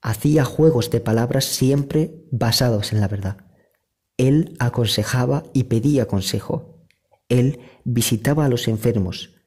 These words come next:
seguía los procedimientos de los fun-, funerales, respondía a las invitaciones que le hacían, estaba junto a los pobres, junto a quienes tenían necesidades especiales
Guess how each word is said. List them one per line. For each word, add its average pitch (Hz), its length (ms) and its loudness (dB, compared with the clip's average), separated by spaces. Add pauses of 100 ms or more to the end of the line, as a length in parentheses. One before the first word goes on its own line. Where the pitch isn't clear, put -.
(120)
seguía 143 500 2
los 131 260 0
procedimientos 120 1040 0
de - 80 0
los 107 220 -2
fun-, 110 420 -2
funerales, 104 760 0 (600)
respondía 120 720 2
a - 20 2
las 135 180 0
invitaciones 123 720 0
que - 140 -2
le 110 60 2
hacían, 107 560 -2 (320)
estaba 143 420 0
junto 123 340 -2
a 101 40 0
los 101 180 -4
pobres, 107 480 -4 (260)
junto 135 460 0
a 113 80 -2
quienes 120 480 0
tenían 139 380 4
necesidades 120 680 2
especiales 110 720 -2